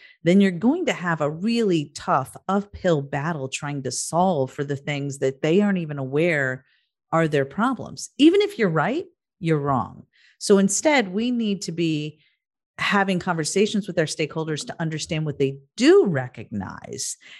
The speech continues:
and what they do know they need help with, and start there and solve those problems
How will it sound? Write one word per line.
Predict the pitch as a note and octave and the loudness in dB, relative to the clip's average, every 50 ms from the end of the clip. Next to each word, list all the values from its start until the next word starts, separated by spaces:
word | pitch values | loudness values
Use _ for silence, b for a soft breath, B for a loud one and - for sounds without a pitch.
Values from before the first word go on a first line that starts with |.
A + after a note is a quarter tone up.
| B B - | B B 0
and | E3+ E3 E3+ E3 | 2 4 4 2
what | E3 E3+ E3+ E3+ D#3 - - - | 2 2 2 0 0 -2 -4 -4
they | D#3+ D#3+ D#3 D#3 | -4 -2 -2 -2
do | D#3 D3+ D3 - - F#3 G#3+ B3+ D4+ F4 F#4 F4+ | -4 -6 -10 -6 0 2 4 6 6 6 6 4
know | C4+ G#3+ E3+ D#3 D#3 D3+ | 4 4 4 4 2 2
they | C#3+ D3+ D3 C#3+ | 0 -2 -4 -4
need | C#3 C3+ B2+ B2 | -4 -4 -6 -6
help | B2 B2 B2 A#2+ A#2 - | -6 -8 -10 -10 -6 0
with, | B2+ B2 B2 B2 - _ - | 0 0 0 0 -4 _ -2
and | D#3+ D#3 D#3 | -2 0 0
start | D3+ - - - - F#3+ F#3 E3+ - - D3 D3 C#3+ | 0 -2 -2 0 2 2 4 2 0 -2 -6 -6 -2
there | D#3+ F3+ A#3 B3 A3 D#3 C3 B2 B2+ C3 - | 0 2 2 2 2 2 2 0 -2 -2 -4
and | C#3 D3+ D3 | -6 -6 -6
solve | - - - D3 C#3+ C#3 C3+ C#3 C3+ C#3 | -4 -4 -2 -2 -2 -2 -4 -6 -6 -2
those | C#3 D#3 G#3 C#4 E4+ G4 G4 - | 2 4 4 6 4 4 2 0
problems | - - - C3 A2+ A#2 A2+ A#2 A#2+ A#2+ A#2 G#2+ A#2+ - - | -4 -4 -2 -2 -2 -2 -2 -4 -4 -4 -4 -6 -6 -8 -10